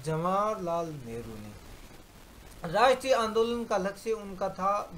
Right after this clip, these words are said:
जो कि बदलकर स्वराज में बदल गया था और पूर्ण स्वतंत्रता की घोषणा उन्होंने कर दी।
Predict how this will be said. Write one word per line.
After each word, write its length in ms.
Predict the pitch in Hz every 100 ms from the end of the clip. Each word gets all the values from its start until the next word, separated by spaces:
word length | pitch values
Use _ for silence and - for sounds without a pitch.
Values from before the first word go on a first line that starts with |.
| 143
जो 120 | 185
कि 120 | 185
बदलकर 640 | 185 180 180 190 185 190 - -
स्वराज 500 | - 160 160 170 160
में 160 | 170 185 160
बदल 280 | 147 143 170
गया 220 | 165 170 165
था 200 | 190 214 - - - - -
और 400 | 196 202 214 220 -
पूर्ण 420 | 240 285 285 311 294
स्वतंत्रता 800 | - 175 156 190 185 180 - 226
की 160 | 220 190 151
घोषणा 380 | 151 147 196
उन्होंने 400 | 220 185 160 156 151 -
कर 100 | 120
दी। 160 | 98 110